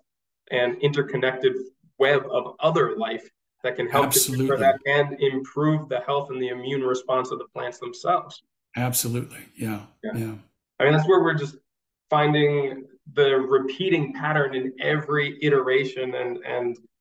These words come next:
Speaker 1: expansion of our understanding of ecological connections is it's, you know, the tendency is to study things in exclusion and separate them as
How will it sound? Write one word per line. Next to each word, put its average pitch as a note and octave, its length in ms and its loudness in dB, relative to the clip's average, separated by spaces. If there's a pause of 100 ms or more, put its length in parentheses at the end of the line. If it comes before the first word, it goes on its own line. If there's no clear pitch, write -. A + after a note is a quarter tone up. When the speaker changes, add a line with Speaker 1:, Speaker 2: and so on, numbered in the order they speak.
(160)
Speaker 1:
expansion C3 800 2
of C3 140 4
our B2 140 6
understanding B2+ 720 2
of A2 100 -6
ecological B2 600 -2
connections A#2+ 640 -6
is A2+ 100 -8
it's, A#2 300 -6 (680)
you C3+ 60 -2
know, A#2+ 280 -2
the C3+ 80 4
tendency D#3 580 2
is C#3+ 160 2
to - 120 -4
study C#3 440 0
things C3 320 0 (120)
in C3 300 0
exclusion - 640 -4 (100)
and B2 380 -2
separate C#3 560 4
them B2+ 220 0
as B2 200 -4